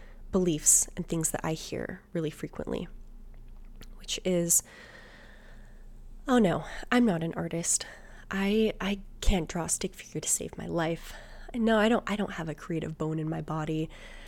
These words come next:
My, my sister is an amazing artist, but I, I've never been able to do that." And <laughs> the funny thing is that these are all beliefs. These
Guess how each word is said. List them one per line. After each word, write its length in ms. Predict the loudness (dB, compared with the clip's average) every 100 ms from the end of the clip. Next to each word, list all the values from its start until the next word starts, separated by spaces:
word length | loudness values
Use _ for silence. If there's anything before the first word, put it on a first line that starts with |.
| -16 -10 0
My, 400 | 2 4 4 2
my 100 | 2
sister 460 | 4 6 6 4 2
is 100 | 2
an 80 | 0
amazing 440 | 2 2 4 0 -2
artist, 500 | -4 -2 -2 -2 -4 -4
but 280 | -2 -2 -6 -14 -16 -18 -16 -10 -2
I, 420 | 2 4 4 2
I've 240 | 0 -2 0
never 560 | 0 0 0 0 -2 -4
been 160 | -2 -2
able 220 | -4 -6
to 140 | -4
do 160 | -4 -4
that." 280 | -2 -4 -6 -14 -16 -16 -16 -16 -16 -16 -16 -16 -14 -16 -16 -16 -16 -16 0 4
And 380 | 6 6 2 -2 -14 -20 -20 -20 -20 -20 -14 -14
<laughs> 880 | -12 -12 -8 -8 -8 -10 -12 -10
the 80 | -10
funny 300 | 6 12 12
thing 240 | 12 6 6
is 460 | 6 6 6 2 -2 -8 -20 -20 -10
that 200 | -8 -4
these 300 | 2 4 4
are 180 | 0 -2 -2
all 340 | -2 -2 -4 -12 -4
beliefs. 560 | -2 0 -2 -2 -4 -4 -12 -18 -20 -20 -18 2
These 380 | 4 6 6